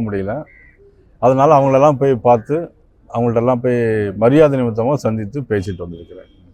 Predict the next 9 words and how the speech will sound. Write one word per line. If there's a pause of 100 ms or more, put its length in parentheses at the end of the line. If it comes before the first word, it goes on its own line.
(160)
முதல்ல
கட்சியை
பலப்படுத்துங்க,
பூத்து (440)
நிர்வாகிகளெல்லாம்
நல்லா (100)
பலப்படுத்தி (500)
கட்சியை
பலப்படுத்தணும்.